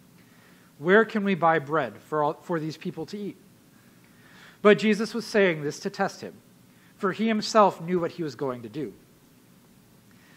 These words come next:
Philip answered him, "Two hundred denarii worth of bread would not be enough for each of them to have just a little." One of his disciples, Andrew, Simon Peter's brother, said to him,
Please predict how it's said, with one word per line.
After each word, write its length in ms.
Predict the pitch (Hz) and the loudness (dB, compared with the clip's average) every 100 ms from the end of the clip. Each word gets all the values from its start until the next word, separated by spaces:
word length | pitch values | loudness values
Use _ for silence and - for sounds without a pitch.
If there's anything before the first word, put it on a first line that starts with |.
| - - - | -20 -14 4
Philip 280 | 220 208 | 6 6
answered 320 | 196 190 190 143 | 4 0 -4 -8
him, 220 | 113 107 - _ _ _ _ _ - - - | -10 -12 -20 _ _ _ _ _ -20 -20 -14
"Two 240 | - 233 | -2 0
hundred 300 | 190 214 208 | 2 0 0
denarii 560 | 160 160 190 196 151 139 | -4 2 4 4 2 -2
worth 260 | 143 151 151 | -2 -4 -6
of 120 | 123 | -4
bread 300 | 143 160 139 | 0 0 0
would 140 | 135 | -4
not 240 | 143 160 151 | 0 0 0
be 140 | 160 | -6
enough 360 | 151 170 151 - | -2 -2 -2 -8
for 120 | 160 | -6
each 220 | 190 190 | -4 -4
of 100 | 170 | -4
them 140 | 156 151 | -4 -6
to 80 | |
have 260 | 127 175 160 | -2 -2 -2
just 220 | 160 - | -6 -8
a 40 | 170 | -4
little." 300 | 196 139 - - _ _ _ _ _ - - - - - - - - - - - | -2 -4 -8 -20 _ _ _ _ _ -20 -20 -20 -20 -20 -20 -20 -20 -20 -20 -10
One 160 | 165 202 | 2 4
of 120 | 202 | 4
his 100 | 196 | 2
disciples, 640 | 190 151 175 165 143 156 147 | -2 -2 -2 -2 -4 -8 -8
Andrew, 480 | 170 170 113 117 - - - | -8 -8 -8 -10 -12 -20 -20
Simon 400 | - 208 202 175 | 0 4 6 4
Peter's 320 | - 185 151 | -2 -4 -4
brother, 320 | 123 147 123 135 | -4 -4 -4 -6
said 260 | 190 175 | -4 -4
to 100 | 135 | -6
him, 220 | 117 113 | -12 -16